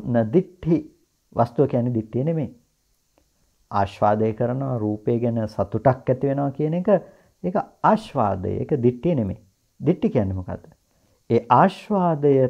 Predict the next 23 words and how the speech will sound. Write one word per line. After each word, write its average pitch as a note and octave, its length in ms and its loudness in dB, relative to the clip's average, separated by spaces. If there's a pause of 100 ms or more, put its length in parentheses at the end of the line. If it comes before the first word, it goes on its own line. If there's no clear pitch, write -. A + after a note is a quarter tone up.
(220)
පරාමර්ශණය C#3+ 920 2
කරගෙන B2 340 0
ඒක B2 220 0
රූපේටම E3 760 4
දාලා C3+ 280 4
බලනකොට B2+ 540 2
රූපය D3+ 480 2 (420)
ආස්වාද B2 680 0
ජනකයි A2 560 -2
කියලා G#2+ 280 -6
දැඩිව A2+ 260 2
අල්ල B2 220 4
ගන්නකොට G2+ 380 0
මොකද - 160 -10
වෙන්නේ? - 240 -14 (1040)
අන්න A2+ 140 -2
ඒකට G2+ 200 -4
කියනවා F#2+ 300 -6
දිට්ඨි A#2+ 360 -2
කියලා. F2+ 300 -12 (440)
ඒක A2+ 140 -6
අසාද A2 480 -2
දිට්ඨි. A#2 360 -6